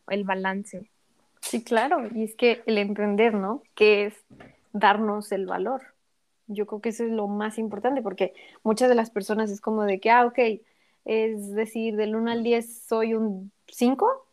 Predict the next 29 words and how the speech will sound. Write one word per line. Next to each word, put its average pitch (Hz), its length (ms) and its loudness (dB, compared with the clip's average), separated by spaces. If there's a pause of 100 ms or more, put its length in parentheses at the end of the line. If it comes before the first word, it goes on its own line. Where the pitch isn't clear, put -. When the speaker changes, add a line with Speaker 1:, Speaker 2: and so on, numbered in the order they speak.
Speaker 2:
o 190 580 2 (540)
valgo 220 600 0
tantos 214 720 -4
pesos, 320 640 -4
o 233 140 0
valgo 214 720 0
tantos 208 360 -2
regalos 202 560 0
que 240 100 -6
me 233 140 -2
den, 240 240 -4 (140)
o 220 80 -6
sea, 214 180 -10 (220)
ese 226 240 0
tipo 240 260 -2
de 214 100 0
cosas 214 340 -2
es 208 100 -2
definir, 208 600 0
¿no? 196 320 -8
¿Qué 226 340 6
es - 320 -8 (380)
darme 220 440 4
el 202 120 -2
valor 190 360 0 (340)
a 196 100 -6
mí 185 120 -6
mismo? 185 400 -8 (1080)
Speaker 1:
Sí, 294 380 -2